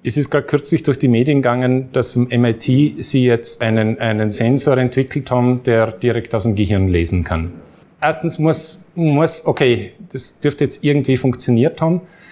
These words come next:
Es ist aber dann nicht eine Übertragung von Intelligenz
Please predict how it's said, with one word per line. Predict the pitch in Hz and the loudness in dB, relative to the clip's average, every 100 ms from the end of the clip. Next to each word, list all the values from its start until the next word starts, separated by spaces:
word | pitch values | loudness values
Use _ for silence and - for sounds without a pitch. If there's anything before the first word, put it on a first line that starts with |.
| - - - | -20 -20 -8
Es | - 135 - - _ _ _ _ | -2 -2 -4 -16 _ _ _ _
ist | 185 180 - | -2 -2 0
aber | 147 147 | 0 0
dann | 151 135 135 | 0 0 2
nicht | 147 233 240 - | 4 2 0 0
eine | 170 170 | 2 2
Übertragung | 165 156 - 135 135 147 131 | 2 0 0 -2 0 0 -2
von | 139 131 | 0 0
Intelligenz | 131 131 139 117 107 147 220 208 - - | 0 0 0 0 2 2 2 0 -6 -8